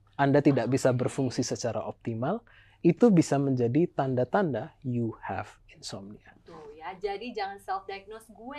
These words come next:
Speaker 2: insomnia." Enggak, enggak, enggak. Enggak keren
Speaker 1: Yes.
Speaker 2: insomnia
Speaker 1: <laughs>
Speaker 2: itu ya. Jadi kalau emang udah bener-bener sampai berturut-turut selama berapa hari, dan memang tadi ada kondisi-kondisi yang bener-bener, aduh, capek banget walaupun udah tidur, ya mungkin itu bisa menjadi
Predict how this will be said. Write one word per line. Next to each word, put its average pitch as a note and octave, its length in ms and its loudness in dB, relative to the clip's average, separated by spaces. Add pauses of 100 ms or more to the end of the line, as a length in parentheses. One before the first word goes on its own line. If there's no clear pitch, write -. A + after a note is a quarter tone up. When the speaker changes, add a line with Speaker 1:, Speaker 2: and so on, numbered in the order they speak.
Speaker 2:
insomnia." B3+ 600 -10
Enggak, A3+ 300 -12
enggak, F3 180 -16
enggak. E3+ 180 -20 (140)
Enggak A3 240 -6
keren A#3+ 240 -8
Speaker 1:
Yes. C#3 200 0
Speaker 2:
insomnia - 320 -6
Speaker 1:
<laughs> C3 240 2
Speaker 2:
itu C#4+ 140 0 (100)
ya. C4+ 140 2 (260)
Jadi D4 180 -6
kalau C#4+ 200 2
emang C4+ 200 -2
udah B3 120 -4
bener-bener A#3+ 400 -10
sampai A3+ 340 -6
berturut-turut G#3+ 760 -8
selama G4+ 280 -10
berapa G4 240 -12
hari, G#3+ 540 -4
dan F#3+ 120 -10
memang G3 240 -14
tadi F#3+ 320 -10 (280)
ada F#3+ 260 -4
kondisi-kondisi F#3+ 800 -14
yang F#3+ 100 -8
bener-bener, F#3 480 -18
aduh, G3 260 -10
capek - 460 -12
banget F#3+ 260 -10
walaupun F#3 360 -12
udah F3+ 260 -14
tidur, G3+ 480 -8 (300)
ya G3+ 200 -4
mungkin C4 520 -8
itu B3 180 -10
bisa G#3+ 240 -10
menjadi A3 320 -8